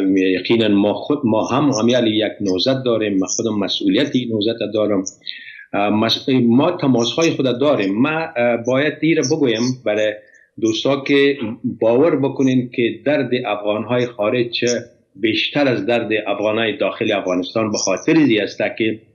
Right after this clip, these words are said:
وقتی که اینا ایجاد سهولت‌ها رو می‌بینه، پیشرفت‌ها رو می‌بینه، این ترقی و تعالی رو می‌بینه و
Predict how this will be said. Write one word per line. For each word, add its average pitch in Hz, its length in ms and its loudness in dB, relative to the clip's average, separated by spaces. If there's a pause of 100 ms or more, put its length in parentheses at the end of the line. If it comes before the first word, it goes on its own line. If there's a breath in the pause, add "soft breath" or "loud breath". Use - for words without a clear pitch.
(1120 loud breath)
وقتی 170 300 0
که 151 80 2
اینا 170 200 2 (260)
ایجاد 147 340 0 (280)
سهولت‌ها 120 460 2
رو 147 100 2
می‌بینه، 117 440 0 (100)
پیشرفت‌ها 123 600 0
رو 135 180 2
می‌بینه، 107 480 -2 (100)
این 131 320 4
ترقی 110 460 0
و 120 140 2
تعالی 113 380 2
رو 139 120 2
می‌بینه 104 440 -2
و 104 180 0